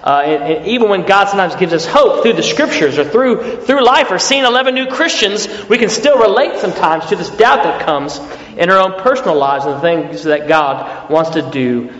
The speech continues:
through us. Uh, and what's interesting is in verse twenty, the angel says, "Well, because you didn't believe me, you're gonna be silent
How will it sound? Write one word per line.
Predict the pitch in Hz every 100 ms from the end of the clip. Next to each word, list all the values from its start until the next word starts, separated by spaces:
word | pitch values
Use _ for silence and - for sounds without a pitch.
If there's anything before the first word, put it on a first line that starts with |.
| - -
through | 185 190
us. | 107 - -
Uh, | 151 143 143 - -
and | 170
what's | 190 196
interesting | 254 233 226 233
is | 208 175
in | 175
verse | 208 190
twenty, | - 247 262 185
the | 175
angel | 208 220
says, | 214 214 180
"Well, | 180 196 175 - -
because | 156 254 247
you | 262
didn't | 254 196
believe | 202 254 359
me, | 202 180 226 269 - - -
you're | 196
gonna | 320 233
be | 196
silent | - - 262 233 143 202 -